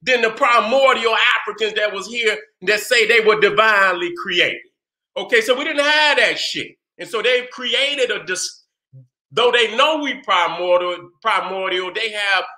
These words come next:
created a disdain for being, you know,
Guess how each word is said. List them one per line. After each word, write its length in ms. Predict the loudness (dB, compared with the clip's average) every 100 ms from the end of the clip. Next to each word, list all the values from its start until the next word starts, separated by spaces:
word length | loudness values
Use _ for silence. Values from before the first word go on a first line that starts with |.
| _
created 600 | -10 -4 0 2 2 -2 -6 -20 -10 0
a 140 | 0
disdain 1120 | 2 -2 -2 0 4 4 4 4 0 -4 -10 -14 -6
for 180 | -4
being, 580 | -2 0 0 -2 -4 -12 _ -4
you 120 | -2
know, 400 | 2 0 -2 -8